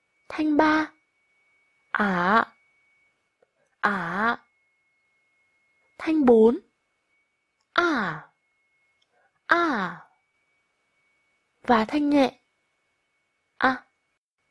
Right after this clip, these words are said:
A. Thực tế, thanh nhẹ thường đọc dựa trên thanh vốn có của từ đó.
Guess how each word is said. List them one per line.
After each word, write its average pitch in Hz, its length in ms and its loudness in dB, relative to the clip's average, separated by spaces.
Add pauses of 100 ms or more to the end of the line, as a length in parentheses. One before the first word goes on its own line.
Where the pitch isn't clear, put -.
(600)
A. 247 280 -4 (1500)
Thực 262 180 -4
tế, 240 240 6
thanh 311 220 0
nhẹ 294 220 4
thường 220 220 0
đọc 208 220 0
dựa 240 140 4
trên 302 200 -2
thanh 302 160 0
vốn 233 200 4
có 220 240 4
của 226 160 0
từ 202 180 0
đó. 202 400 0